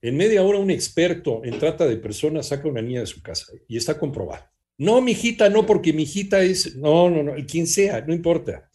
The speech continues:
Y así le ha pasado a varios padres de familia en varios experimentos que se han hecho. La niña, el niño salen media hora, salen de su casa para conocer a ese amiguito con el que estaban platicando muy sabroso. Y ese amiguito, pues, es un, es un gordo bigotón de cincuenta años que se los lleva y los rapta.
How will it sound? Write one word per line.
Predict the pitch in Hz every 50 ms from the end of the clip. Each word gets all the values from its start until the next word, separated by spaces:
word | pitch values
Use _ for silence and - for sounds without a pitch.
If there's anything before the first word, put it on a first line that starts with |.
| _ _
Y | - 123 120 135
así | 131 - 185 202
le | 208
ha | 208
pasado | 165 147 180 180
a | 180 170
varios | 165 165 160 -
padres | - 156 170 165 143
de | 127 110
familia | - 117 123 131 139 151 151
en | 123
varios | 127 135 135 - 139
experimentos | - - - 95 101 107 117 117 - -
que | -
se | -
han | 117 123
hecho. | 135 135 135 - - _ _ _ _ -
La | 117 117 123
niña, | 139 151 175 196 190 175 151
el | 143
niño | 151 175 196 214 208
salen | 160 - 156 156 160 143 123 131
media | 151 165 165 156 143
hora, | 151 151 -
salen | - 147 147 151 135
de | 113
su | 107 - 113
casa | - 143 139 - 147 143
para | - 107 107 - -
conocer | - 123 120 123 123 - - 156 160
a | 160
ese | 156 147 - 160
amiguito | 151 131 120 117 117 139 143 139 - 175 175 170
con | 160 117
el | 113 107
que | 107
estaban | - - 139 139 127 113 95 95 -
platicando | - 110 101 - 107 98 131 131 127 120
muy | 117 123 123
sabroso. | - - 98 95 107 110 104 - - _ _ - - - -
Y | 127 156
ese | 160 - 175
amiguito, | 165 165 165 156 180 180 - - 156 147 151
pues, | 143 - 143
es | 131 -
un, | 156 156 147 127 113
es | 127 117 -
un | 156 147 143
gordo | 131 139 139 143 147 139
bigotón | 127 127 110 113 113 - - 131 127 135
de | 131
cincuenta | - - 110 101 - 127 123 127 135
años | 131 131 131 -
que | - -
se | 87
los | 101 98 98
lleva | 117 120 127 139
y | 131 104
los | 85 82 90
rapta. | 120 147 143 - _ _